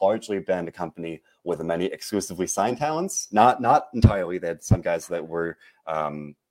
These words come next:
still in the open market, still, still taking work elsewhere. Guys like Brody King, uh, currently, uh, he's, he's been t-, doing some work with New Japan Strong.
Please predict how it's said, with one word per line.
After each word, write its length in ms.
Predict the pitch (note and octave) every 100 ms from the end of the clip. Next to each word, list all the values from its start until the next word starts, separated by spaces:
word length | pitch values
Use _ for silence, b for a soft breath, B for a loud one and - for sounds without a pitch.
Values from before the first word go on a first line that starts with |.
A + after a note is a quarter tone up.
| _
still 260 | - - G#2
in 80 | F#2+
the 40 |
open 180 | F#2 F2
market, 300 | F2 F2 F2
still, 220 | - E2
still 200 | - F#2
taking 220 | F#2 F2+
work 200 | F2 E2+
elsewhere. 520 | E2+ E2+ F2 E2 D#2 -
Guys 260 | D#2+ D#2 -
like 140 | D#2+
Brody 200 | F#2 F2+
King, 320 | - G2 F#2+ F#2 B B -
uh, 180 | E2+ D#2+
currently, 480 | - G#2+ F#2 F2+ E2+ -
uh, 520 | E2 D#2+ D#2 D2 D2+ C#2 _
he's, 260 | F2+ F2 -
he's 300 | F2 E2+ D#2
been 240 | - E2+ E2
t-, 160 | - - E2
doing 180 | F2+ E2+
some 140 | -
work 260 | E2+ E2+ -
with 240 | E2+ D#2
New 140 | G2+ G2+
Japan 220 | F#2 F2+
Strong. 440 | - A#2 B2 C#3